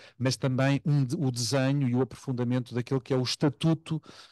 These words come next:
do, do rai. Deixe-me só acrescentar uma, uma última nota rapidamente, e é um contributo também para o município de Lisboa, que é a lada, desde mil novecentos e noventa e três, que foi criada. Os dois objetivos da lada são,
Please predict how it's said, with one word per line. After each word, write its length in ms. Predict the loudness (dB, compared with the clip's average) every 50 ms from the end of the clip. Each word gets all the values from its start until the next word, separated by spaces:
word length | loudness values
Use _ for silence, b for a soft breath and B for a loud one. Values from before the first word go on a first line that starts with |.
| B B -2
do, 280 | 0 2 2 2 0
do 100 | -2 -4
rai. 260 | -2 -2 -2 -2 -2
Deixe-me 280 | -2 -2 -2 -2 -2 -2
só 100 | 0 0
acrescentar 340 | 0 -2 -2 -2 0 0 2
uma, 100 | 2 2
uma 320 | 0 0 -2 -4 -4 -4 -4
última 280 | -4 -2 -2 -2 0
nota 280 | 0 -2 -2 -4 -6 -6
rapidamente, 640 | -6 -6 -6 -6 -6 -6 -4 -4 -4 -4 -4 -6 -6
e 80 | -6 -4
é 60 | -4
um 80 | -4 -2
contributo 560 | -4 -6 -4 -4 -4 -4 -2 -2 -4 -4 -4
também 320 | -4 -2 0 0 0 0
para 420 | 0 -2 -2 0 0 0 0 -2 -4 b b b b b b b b b
o 60 | -2
município 440 | 0 0 0 0 -2 -4 -4 -4 -4
de 60 | -4
Lisboa, 340 | -6 -8 -8 -6 -6 -6 -6
que 260 | -6 -6 -4 -2 -2
é 80 | -2 -4 _ _ -10 -10 -6 -2
a 80 | -2
lada, 480 | 0 2 2 2 2 2 2 2 2 2
desde 240 | 2 0 0 0 0
mil 100 | 0 0
novecentos 360 | 0 -2 -2 -4 -4 -4 -2
e 300 | -2 -2 -2 -2 -4 -4
noventa 300 | -4 -4 -4 -4 -4 -4
e 60 | -6
três, 460 | -4 -4 -2 -2 -2 -2 -4 -6 -12 b b b b b b b b
que 140 | -10 -8
foi 360 | -8 -4 -2 -2 0 0 -2 -4
criada. 680 | -6 -6 -4 -2 -2 -2 -2 -2 -2 -2 -2 -4 -4 -6 _ -16
Os 120 | -8 -4
dois 220 | -2 0 0 0
objetivos 500 | -2 -4 -4 -2 -4 -2 -2 -4 -6 -4
da 120 | -4 -4 -2
lada 380 | 0 0 0 0 0 -2 -2
são, 420 | -2 -2 -2 -2 0 0 -2 -2